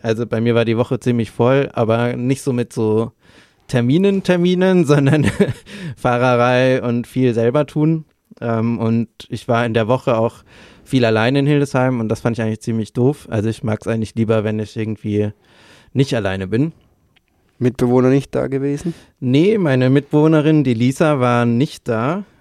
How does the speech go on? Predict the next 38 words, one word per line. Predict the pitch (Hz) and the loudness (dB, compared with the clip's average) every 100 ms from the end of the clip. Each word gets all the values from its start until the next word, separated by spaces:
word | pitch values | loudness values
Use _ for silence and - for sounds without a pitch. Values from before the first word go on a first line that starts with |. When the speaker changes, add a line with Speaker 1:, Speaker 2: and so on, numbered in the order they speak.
| - | -10
Speaker 1:
Ähm, | 117 120 120 117 120 | -4 -2 -2 -6 -12
und | 120 123 120 120 - - | -10 -4 -4 -4 -10 -10
deswegen | 117 120 113 | -4 -4 -2
war | 113 | -2
ich | 107 | -4
diese | 127 123 110 | -8 -4 -2
Woche | 120 117 | 0 0
leider | 107 110 113 113 - _ - - - _ | 0 2 2 0 -4 _ -20 -20 -20 _
alleine. | 117 113 123 110 | -2 0 2 2
Wir | 113 | 0
haben | 117 | 0
noch | 117 113 | 0 0
am | 117 | 0
Dienstag | 135 147 - 139 - | 0 -2 -2 -6 -4
gefrühstückt | 113 - 131 - 175 - | -10 -6 -8 -4 -8 -6
und | 120 107 | -8 -4
dann | 113 120 120 - _ - - _ _ | -4 -4 -6 -10 _ -20 -20 _ _
ging's | 127 123 - | -2 -2 -2
aber | 113 117 120 120 117 | 0 2 2 0 -2
alleine | 113 101 107 107 | -2 0 0 0
weiter | 104 107 104 | -2 0 -2
in | 101 | -2
der | 98 | -2
Woche. | 98 - | -2 -2
Und, | 113 104 - - _ - | -2 -4 -8 -20 _ -4
äh, | 107 107 | -2 -2
Lisa | 107 139 139 | -2 0 2
ist | 120 - | 0 0
lustigerweise | 143 151 123 113 123 | 0 2 2 0 0
nach | 120 107 | -2 0
München | 135 170 - 117 | 2 0 0 0
gefahren, | 101 - 98 101 | 0 -2 -2 -2
also | 101 110 113 110 | -4 -2 -2 0
an | 107 107 101 - | -2 -2 -6 -14
Würzburg | 131 139 - - 135 135 127 | 2 2 2 0 2 2 2
und | 117 113 - 107 | -2 -2 -6 0
Wippfeld | 135 135 135 127 123 | 0 0 0 0 0
vorbei. | - 110 107 110 139 | -2 0 0 0 0